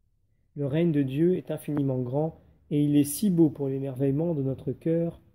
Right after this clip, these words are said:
et de nos yeux. Nous continuons la lecture de l'Évangile.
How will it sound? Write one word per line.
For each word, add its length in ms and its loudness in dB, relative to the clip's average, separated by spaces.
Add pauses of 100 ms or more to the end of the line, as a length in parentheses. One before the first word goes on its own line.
(360)
et 60 -10
de 120 -10
nos 140 -12
yeux. 280 -10 (2250)
Nous 60 -12
continuons 440 0
la 80 2
lecture 380 -4
de 80 2
l'Évangile. 560 -2